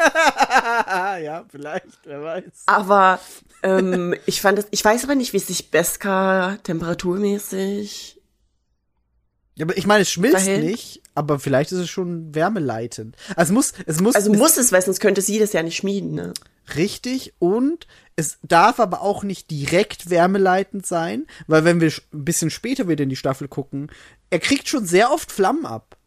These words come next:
Speaker 1: von so Flammenwerfern.
Speaker 2: Ja.
Speaker 1: Und das heißt, da muss er
Speaker 2: Ja.
Speaker 1: schon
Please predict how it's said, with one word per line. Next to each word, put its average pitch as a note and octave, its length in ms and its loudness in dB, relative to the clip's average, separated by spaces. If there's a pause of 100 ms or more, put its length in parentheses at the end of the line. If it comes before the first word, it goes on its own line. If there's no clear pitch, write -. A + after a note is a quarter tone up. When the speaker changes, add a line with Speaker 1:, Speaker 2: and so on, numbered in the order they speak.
(140)
Speaker 1:
von F3+ 240 2
so D#3 60 -2
Flammenwerfern. C#3+ 720 0
Speaker 2:
Ja. D#3 280 6
Speaker 1:
Und D3+ 160 -10
das E3 100 2
heißt, G#3 220 4
da F#3+ 60 6
muss G#3 180 4
er D#4 80 4
Speaker 2:
Ja. A3 40 2
Speaker 1:
schon A3+ 360 2